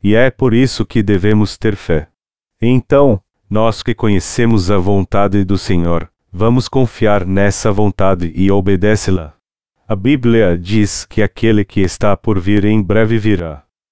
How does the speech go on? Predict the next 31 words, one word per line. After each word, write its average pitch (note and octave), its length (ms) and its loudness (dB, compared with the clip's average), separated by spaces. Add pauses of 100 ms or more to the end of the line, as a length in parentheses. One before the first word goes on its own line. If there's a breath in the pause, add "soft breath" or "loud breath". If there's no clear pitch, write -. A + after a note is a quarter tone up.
(280)
Como F3+ 260 2
o C#3 60 4
mundo B2+ 280 2
é F#2+ 100 2
mau, G2+ 420 0 (260)
a G2+ 120 0
não B2 200 2
ser A2+ 360 -2
que G#2+ 120 -4
servamos F#2+ 760 0
ao G2 160 2
Senhor, E2+ 520 -2 (280)
nos G#2 180 0
sacrifiquemos G#2+ 920 -2
por G#2 200 -2
Ele, F2+ 380 0 (220)
e G2 80 -2
trabalhemos G2+ 760 0
em G2+ 140 0
sua A#2+ 260 0
obra, E2 440 -2 (260)
não A#2 220 0
conseguiremos G#2+ 920 0
evitar G2 580 0
de F2+ 160 -6
sermos G#2 540 0
arrastados F#2+ 760 0
pela G2+ 320 0
influência G#2 680 0
do F#2+ 140 -2
pecado. D2+ 600 -6